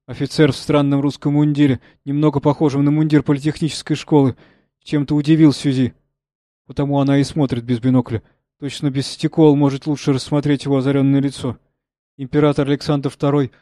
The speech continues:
в оживленной беседе с Лебером, виконтом Оливье Вальшем и бароном де Бургуан. Виконт Артур де Ларистон наклонился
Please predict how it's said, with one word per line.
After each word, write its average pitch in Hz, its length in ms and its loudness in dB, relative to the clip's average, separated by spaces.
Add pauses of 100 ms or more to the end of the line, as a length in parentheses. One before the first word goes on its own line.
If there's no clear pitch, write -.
(160)
в 143 60 -14
оживленной 143 500 0
беседе 139 380 -2
с - 160 -10
Лебером, 147 400 2 (300)
виконтом 143 500 0
Оливье 143 320 2
Вальшем 143 460 2 (320)
и 139 80 -12
бароном 147 400 0
де 143 80 0
Бургуан. 139 440 0 (760)
Виконт 147 420 -2
Артур 147 340 -2
де 143 100 -2
Ларистон 147 600 0 (240)
наклонился 151 680 -2